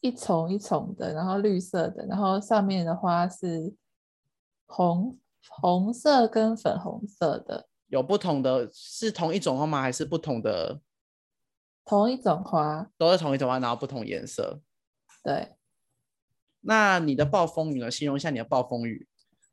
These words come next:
Speaker 1: 我的暴风雨就是下很大很大很大的雨，然后还有打雷。
Speaker 2: 有打雷。
Speaker 1: 对。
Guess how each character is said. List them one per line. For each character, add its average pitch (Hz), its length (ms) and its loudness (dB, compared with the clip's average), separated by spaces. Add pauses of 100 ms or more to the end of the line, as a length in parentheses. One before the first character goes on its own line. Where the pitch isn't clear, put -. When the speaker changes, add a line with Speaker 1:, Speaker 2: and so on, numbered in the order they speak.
(420)
Speaker 1:
我 202 160 2
的 208 100 2
暴 254 240 6
风 233 440 2
雨 165 100 -4
就 185 240 -4
是 185 680 -4 (1900)
下 220 280 2
很 180 220 -2
大 185 260 2
很 - 220 -4
大 165 220 -2
很 185 180 -2
大 160 260 -2
的 - 240 -6
雨， - 240 -8 (480)
然 170 200 -2
后 180 580 2 (460)
还 - 180 -4
有 160 240 -2
打 143 320 -2
雷。 - 420 -8 (800)
Speaker 2:
有 131 140 -2
打 131 200 0
雷。 64 400 -6 (800)
Speaker 1:
对。 - 320 -8